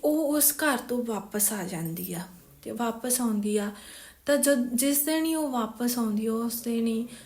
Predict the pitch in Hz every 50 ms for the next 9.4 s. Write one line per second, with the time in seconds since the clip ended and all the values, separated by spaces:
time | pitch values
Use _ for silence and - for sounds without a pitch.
0 | - - - - - 240 226 220 220 226 233 220 220 226 226 - - - 240 247
1 | 247 226 214 262 - 254 254 262 254 285 285 254 247 233 226 220 220 233 233 208
2 | 208 196 185 196 214 214 214 208 208 196 196 - - 226 214 - 220 190 180 -
3 | - 196 196 196 202 - 220 208 202 208 - - 190 185 180 180 180 196 185 180
4 | - 214 196 190 190 185 185 180 175 175 175 165 160 - - - - - - -
5 | - - - - - - - - 277 285 285 285 302 285 277 285 285 285 285 294
6 | 285 285 - 269 - 277 254 247 240 240 240 233 226 220 208 202 214 208 202 208
7 | 208 214 - - - - - - - - - 240 226 240 247 240 254 247 - 233
8 | 214 208 208 214 214 214 214 214 208 208 214 214 214 208 196 190 196 208 - -
9 | 214 214 202 202 190 202 214